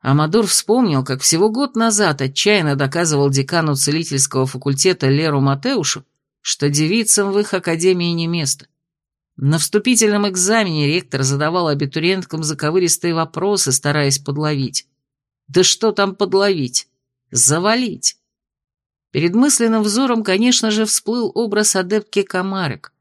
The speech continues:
которая чуть не провалилась на экзамене, но потом взяла себя в руки и блестяще справилась с заданием. Удивительно, но из всех абитуриенток Амадор выделил именно Лиску.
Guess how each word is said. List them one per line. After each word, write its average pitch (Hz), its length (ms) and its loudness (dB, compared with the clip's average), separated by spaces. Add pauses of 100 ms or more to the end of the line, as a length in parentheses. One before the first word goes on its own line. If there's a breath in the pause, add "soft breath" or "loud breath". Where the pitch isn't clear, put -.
(360)
которая 170 400 2
чуть - 280 -2
не 175 120 -2
провалилась 180 680 0
на 160 140 -4
экзамене, 165 600 0
но 139 160 0
потом 143 360 -2
взяла 170 320 0
себя 147 280 0
в 165 80 -6
руки 226 360 -4 (400)
и 160 140 0
блестяще 208 680 0
справилась 165 540 -2
с 139 80 0
заданием. 135 640 -6 (720)
Удивительно, 147 760 -2 (520)
но 151 240 2
из 190 140 0
всех - 340 0
абитуриенток 208 840 0
Амадор 156 460 0
выделил 165 460 -2
именно 165 480 -2
Лиску. 156 500 -4